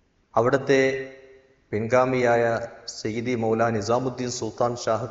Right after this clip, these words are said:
ഖാദിരി ചിസ്തി മഹാനവറുകളും ഈ വിഷയത്തിൽ വളരെ മുൻപന്തിയിലാണ് എന്ന് മഹാന്മാരെ അടുത്തറിയുന്ന എല്ലാവർക്കും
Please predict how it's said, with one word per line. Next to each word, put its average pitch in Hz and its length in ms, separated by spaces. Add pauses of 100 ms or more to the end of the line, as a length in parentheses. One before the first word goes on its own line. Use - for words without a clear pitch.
ഖാദിരി 110 260
ചിസ്തി 110 260
മഹാനവറുകളും 107 920 (500)
ഈ 131 200
വിഷയത്തിൽ 120 640 (960)
വളരെ 147 600
മുൻപന്തിയിലാണ് 143 840
എന്ന് 123 240
മഹാന്മാരെ 120 680 (220)
അടുത്തറിയുന്ന 110 640
എല്ലാവർക്കും 104 680